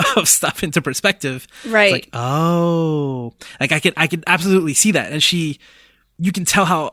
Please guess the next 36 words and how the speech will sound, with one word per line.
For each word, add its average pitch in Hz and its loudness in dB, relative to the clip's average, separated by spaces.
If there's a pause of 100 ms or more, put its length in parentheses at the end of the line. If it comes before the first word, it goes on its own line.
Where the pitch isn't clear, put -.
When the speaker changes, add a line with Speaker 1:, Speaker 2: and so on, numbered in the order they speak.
Speaker 1:
how, 156 -8
kinda 185 -2
how 143 -2
happy 214 0
she 135 -2
is, 113 -6
because 127 -6 (440)
I 170 0
think - -4 (580)
I, 202 -2 (440)
throughout 202 4
the 165 0
show, 202 4
you 151 -4
realize 156 0
that 139 -4
she's, 143 -6 (340)
she's 208 0
not 262 -2
happy 220 -2 (340)
about 160 0
the 156 -2
things 165 0
that 139 -2
she's 127 -4
done. 110 -6
Like, 135 -4
when 202 2
she 208 4
looks 233 0
back, 185 2
she's 135 -6
always 135 -2
like, 113 -4
"Oh, 131 -2
yeah, 101 -10